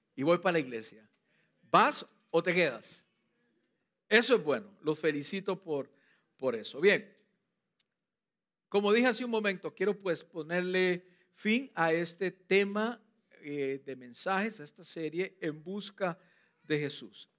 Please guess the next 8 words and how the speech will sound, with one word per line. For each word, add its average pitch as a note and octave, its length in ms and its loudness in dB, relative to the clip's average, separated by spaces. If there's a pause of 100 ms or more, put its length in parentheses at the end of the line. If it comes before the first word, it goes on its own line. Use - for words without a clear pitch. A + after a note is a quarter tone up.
(140)
Recuerden, D3+ 540 0 (3000)
estos F3 340 -2
tres A#3 220 2
domingos G#3+ 480 -2
atrás G3+ 540 -4 (760)
hemos F3+ 320 0
estado F#3 400 2
viendo F#3 640 -2